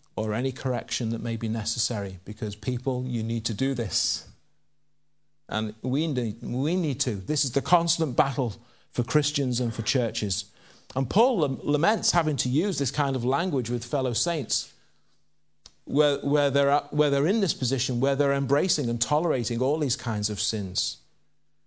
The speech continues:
How he would love never to have to speak like this. And thankfully, it's not always the case that he does have to.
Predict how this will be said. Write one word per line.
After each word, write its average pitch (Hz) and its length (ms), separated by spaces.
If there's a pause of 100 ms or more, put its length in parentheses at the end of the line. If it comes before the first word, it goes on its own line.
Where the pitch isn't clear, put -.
(440)
How 202 240
he 208 100
would 180 160
love 147 260
never 160 300
to 131 120
have 110 200
to - 80
speak - 320
like 92 220
this. - 420 (1000)
And 110 120
thankfully, 170 480
it's 123 140
not 160 140
always 127 300
the 123 60
case 143 300
that 139 100
he 170 80
does 226 260
have 156 260
to. 110 200